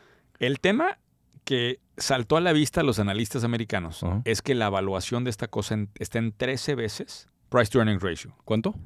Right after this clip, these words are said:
Speaker 1: Trece veces.
Speaker 2: Trece veces, eh, revenue contra
Speaker 1: No, no,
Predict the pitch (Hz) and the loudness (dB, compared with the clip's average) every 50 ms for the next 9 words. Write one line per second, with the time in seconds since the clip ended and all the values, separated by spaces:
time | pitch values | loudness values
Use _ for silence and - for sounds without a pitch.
0 | - - - - 107 101 - 92 82 76 - - - - - _ _ - 101 107 | -18 -10 -2 0 0 0 0 -2 -6 -6 -10 -14 -20 -20 -20 _ _ 0 4 4
1 | 107 - - 123 117 117 107 - 117 117 120 117 - - - - - _ - 101 | 4 4 4 2 2 2 2 0 0 0 0 -2 -4 -8 -10 -12 -12 _ 0 2
2 | 95 92 92 90 90 87 87 87 87 87 85 85 85 85 - - - 98 104 117 | 2 4 4 2 2 2 2 2 2 0 0 0 0 -2 -4 -6 -4 0 2 4
3 | 123 139 156 185 214 220 - 123 120 117 131 143 175 - _ _ 131 101 107 113 | 4 4 4 2 -2 -4 -4 -6 -4 -4 -4 -6 -6 -6 _ _ -10 -6 -4 -2
4 | 113 104 95 | -2 -2 -2